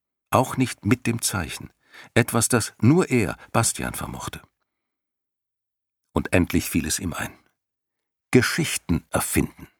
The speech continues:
Immer wieder hatte es doch geheißen, dass niemand in Phantasien Neues schaffen konnte. Sogar die Stimme der Ujulala hatte davon gesprochen. Und gerade das war es,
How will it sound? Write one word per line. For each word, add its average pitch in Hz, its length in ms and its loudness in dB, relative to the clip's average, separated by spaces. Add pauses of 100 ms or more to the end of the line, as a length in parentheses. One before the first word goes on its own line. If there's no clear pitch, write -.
(1120)
Immer 113 300 4
wieder 117 300 0
hatte 101 180 0
es - 120 -4
doch - 160 0
geheißen, 85 500 -2
dass - 260 -2
niemand 82 480 0
in 101 160 2
Phantasien 95 680 0
Neues 131 320 0
schaffen - 440 -6
konnte. - 380 -8 (840)
Sogar 143 320 4
die 147 120 0
Stimme 143 400 2
der 117 180 2
Ujulala 110 760 2
hatte 76 200 0
davon 65 320 -4
gesprochen. - 500 -4 (1000)
Und 90 220 2
gerade 82 440 -2
das - 360 -2
war 92 220 -4
es, - 260 -6